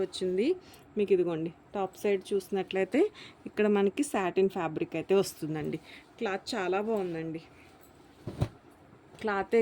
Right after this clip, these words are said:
కానీ డిజైన్ కూడా మీకు ఇదిగోండి ఇది పళ్ళు పాట అయితే వస్తుంది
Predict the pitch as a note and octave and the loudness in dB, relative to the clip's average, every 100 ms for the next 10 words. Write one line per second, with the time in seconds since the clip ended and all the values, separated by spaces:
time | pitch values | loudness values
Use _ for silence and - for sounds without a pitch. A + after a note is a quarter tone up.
0 | A3 G#3 G#3+ G3+ F#3 G#3 A3+ A3+ A3+ G#3+ | 6 6 8 8 6 6 6 4 2 4
1 | G#3+ G3 B3 E4+ F#4+ - - - - F#3 | 4 2 0 -2 -2 -12 -20 -18 -6 -2
2 | F3 E3+ F3 G#3 A3 F#3 F#3 G3 F#3+ F3 | 0 2 0 2 2 4 4 2 0 -2
3 | F#3 F3 E3+ - E3+ E3+ | 2 0 0 0 2 2